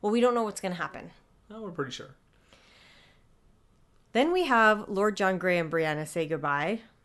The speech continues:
Speaker 1: And she
Speaker 2: Yeah.
Speaker 1: said, "I have a brother." And he says, "Charm, charm, charm, charm, charm." He's,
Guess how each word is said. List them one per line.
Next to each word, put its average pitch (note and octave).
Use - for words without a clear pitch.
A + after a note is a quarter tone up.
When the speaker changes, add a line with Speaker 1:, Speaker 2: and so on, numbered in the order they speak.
Speaker 1:
And F3
she F3
Speaker 2:
Yeah. D#3+
Speaker 1:
said, F3
"I F3
have G3+
a A#3
brother." B3+
And D#3
he D3
says, -
"Charm, G3
charm, D#3
charm, D#3
charm, -
charm." A#2
He's, D#4+